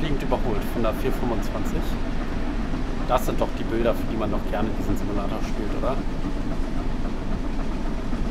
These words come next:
Dass genau sowas dann passiert. Ich hab das Gefühl, dass das passiert ist,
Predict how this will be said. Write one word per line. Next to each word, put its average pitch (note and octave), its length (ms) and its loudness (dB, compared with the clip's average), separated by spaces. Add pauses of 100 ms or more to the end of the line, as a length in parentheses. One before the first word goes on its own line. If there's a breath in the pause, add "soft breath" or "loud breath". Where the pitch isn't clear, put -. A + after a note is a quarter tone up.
(120)
Dass - 160 -2
genau A2 320 0
sowas - 320 0
dann G2+ 160 0
passiert. G#2+ 400 0
Ich - 960 0
hab C#3 80 2
das - 160 2
Gefühl, G#3 140 2
dass - 180 0
das - 100 2 (640)
passiert E3+ 340 2
ist, E3+ 140 0